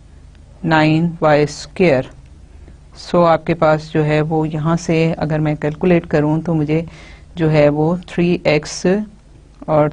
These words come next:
थ्री वाई जे, थ्री वाई I। So हमारे पास क्या है, मैं इसको calculate यहाँ से देखिए ये आपके पास आ जाता है, ये अब मेरे पास आ गया three y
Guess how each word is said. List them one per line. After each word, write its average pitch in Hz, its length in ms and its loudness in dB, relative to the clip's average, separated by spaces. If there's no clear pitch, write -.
थ्री 196 200 2
वाई 165 340 4
जे, 170 400 2
थ्री 175 220 2
वाई 160 300 4
I। 156 540 0
So 156 320 0
हमारे 151 280 2
पास 156 400 0
क्या 151 160 2
है, 175 240 0
मैं 156 280 2
इसको - 560 -4
calculate 170 580 0
यहाँ 160 400 2
से 160 180 -2
देखिए 156 500 0
ये 160 160 0
आपके 151 240 0
पास 151 300 0
आ 147 80 2
जाता 143 320 -2
है, 156 260 -2
ये 165 180 0
अब 165 80 2
मेरे 170 220 2
पास 180 300 -2
आ 156 100 4
गया 160 320 0
three 208 260 0
y 156 580 4